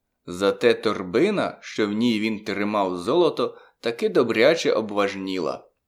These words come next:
Ця торбина з блискучим жовтим скарбом була Кентові джерелом і великої втіхи,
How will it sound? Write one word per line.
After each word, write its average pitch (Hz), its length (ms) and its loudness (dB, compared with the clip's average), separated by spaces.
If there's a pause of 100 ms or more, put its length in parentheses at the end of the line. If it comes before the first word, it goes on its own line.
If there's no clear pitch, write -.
(380)
Ця 113 280 2
торбина 120 760 0
з 104 80 -6
блискучим 117 720 -4
жовтим 117 500 -2
скарбом 143 760 0 (200)
була 143 380 2
Кентові 135 540 -2
джерелом 117 680 -2
і 107 120 -8
великої 104 600 0
втіхи, 151 720 -6